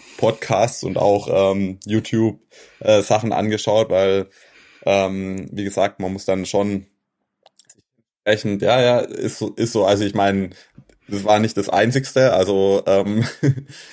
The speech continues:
natürlich auch irgendwie Pro-Train News und, ähm, und irgendwie Lionel Sanders und allen auf, äh, Insta und so weiter folgen, weil letzten Endes ist das natürlich schon auch die Basis. Ähm,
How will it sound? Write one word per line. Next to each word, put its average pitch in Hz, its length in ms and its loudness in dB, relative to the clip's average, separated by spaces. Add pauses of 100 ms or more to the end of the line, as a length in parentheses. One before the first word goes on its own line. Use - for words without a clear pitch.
(240)
natürlich 101 380 -2
auch 101 280 2
irgendwie 98 640 0
Pro-Train 101 500 -2
News 104 420 -2
und, 98 380 -2
ähm, 98 380 2
und 98 300 -2
irgendwie 98 520 0 (400)
Lionel 101 360 2
Sanders 101 480 0
und 90 260 -6
allen 104 680 0
auf, 101 380 -2 (280)
äh, 98 380 2
Insta 104 440 -2
und 98 200 -2
so 101 100 -2
weiter 98 300 2
folgen, 104 380 0
weil 95 440 2 (360)
letzten 98 300 -2
Endes 101 400 0
ist - 200 -10
das 104 140 -4
natürlich 101 300 -6
schon 101 160 -4
auch 92 160 -2
die 101 100 -6
Basis. 98 640 -2
Ähm, 92 580 -2